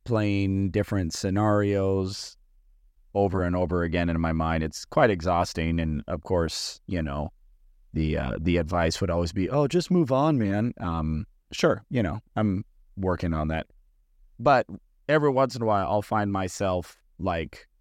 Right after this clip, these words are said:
h-, uh, having a conversation with whoever it is that I'm, um, currently, uh,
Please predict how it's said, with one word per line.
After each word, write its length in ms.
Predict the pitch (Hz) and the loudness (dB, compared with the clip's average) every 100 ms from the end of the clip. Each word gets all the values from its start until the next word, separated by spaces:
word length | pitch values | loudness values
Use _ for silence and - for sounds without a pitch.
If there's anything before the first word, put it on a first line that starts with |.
| _ _ _ _ _ _ _ _ _ - | _ _ _ _ _ _ _ _ _ -12
h-, 160 | 120 - | -10 -4
uh, 260 | 76 95 50 50 50 50 _ _ - | -2 0 -2 -10 -16 -20 _ _ -16
having 520 | - 123 120 131 113 | -2 2 4 4 2
a 160 | 90 98 | 0 0
conversation 1000 | 113 107 98 95 107 101 - 113 110 - _ _ _ _ _ _ _ _ _ _ _ - | 0 2 0 -2 0 0 0 -2 -2 -4 _ _ _ _ _ _ _ _ _ _ _ -8
with 240 | 98 101 - | 0 0 2
whoever 400 | 98 92 90 87 | 0 2 0 0
it 60 | |
is 220 | 87 87 | 0 -2
that 180 | - 85 | -2 -2
I'm, 340 | 82 80 78 78 _ _ _ _ _ - | 0 -2 -4 -8 _ _ _ _ _ -8
um, 460 | 80 71 71 73 - _ _ - | -4 -2 -4 -6 -8 _ _ -6
currently, 760 | - 90 76 82 78 73 73 - | 0 0 0 -2 -2 -2 -4 -4
uh, 320 | 67 65 | -6 -6